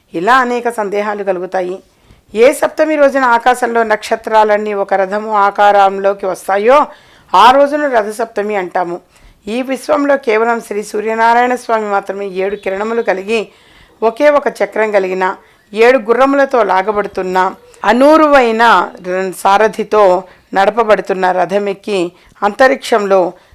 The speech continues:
మన మాంసనేత్రముతో చూడగలిగే దైవములా ప్రత్యక్షమై ప్రపంచ మొత్తానికి కాంతిని, వెలుగును,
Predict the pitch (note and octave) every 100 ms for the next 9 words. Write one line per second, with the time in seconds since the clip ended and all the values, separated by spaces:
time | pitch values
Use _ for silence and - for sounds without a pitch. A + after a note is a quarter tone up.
0 | _ G3+ A3+ G#3+ - _ _ _ G3 A3
1 | C4+ C4 C#4+ A3+ A3 - G#3 F#3+ G3 G3
2 | F#3+ F#3+ F#3+ F#3 F3 F3+ A3+ G#3 E3 E3
3 | D#3+ F#3+ G3+ A#3 A#3 G#3+ F#3+ F3+ E3+ G3+
4 | - G3+ G#3 G#3 E3+ _ - A#3 A#3 D4+
5 | C#4+ - A3 G3+ - A3 G#3 G#3+ G3 F#3+
6 | G3+ G#3 G3 G#3 F#3 F#3 G#3 F#3+